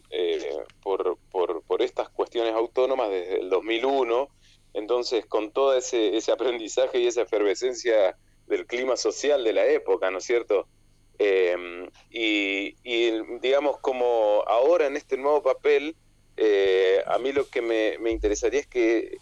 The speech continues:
ese espacio cultural, más allá del espacio físico, eh, crezca en cuanto a la, a la autogestión y poder trabajar en conjunto con, con,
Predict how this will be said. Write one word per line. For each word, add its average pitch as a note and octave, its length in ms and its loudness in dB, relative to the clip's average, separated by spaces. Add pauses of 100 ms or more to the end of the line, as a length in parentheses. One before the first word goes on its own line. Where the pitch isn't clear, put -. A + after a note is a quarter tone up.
ese A2+ 360 0
espacio B2 520 -2
cultural, G#2+ 420 0
más A#2 220 -2
allá A2+ 100 2
del A2+ 120 2
espacio A2 360 -2
físico, A#2 600 -2 (520)
eh, E2+ 640 2
crezca - 840 -2
en G#2+ 160 -4
cuanto A2 380 0
a - 20 4
la, F2 540 2
a G2+ 220 0
la G2 180 2
autogestión B2 1040 -2 (180)
y A2+ 140 -10
poder - 560 2 (100)
trabajar A2 400 0
en C3+ 100 -2
conjunto G#2 840 0
con, F2 320 -4
con, F#2 360 -4